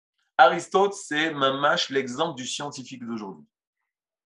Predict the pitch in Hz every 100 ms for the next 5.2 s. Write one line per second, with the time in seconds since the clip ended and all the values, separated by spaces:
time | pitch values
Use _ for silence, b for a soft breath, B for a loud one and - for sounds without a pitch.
0 | _ - 123 139 147 131 117 113 - 113
1 | 147 202 185 147 135 147 135 127 92 -
2 | _ _ _ _ _ - 233 262 262 208
3 | 175 165 139 - - 117 123 127 139 165
4 | 202 - 123 135 127 147 156 175 127 120
5 | 98 82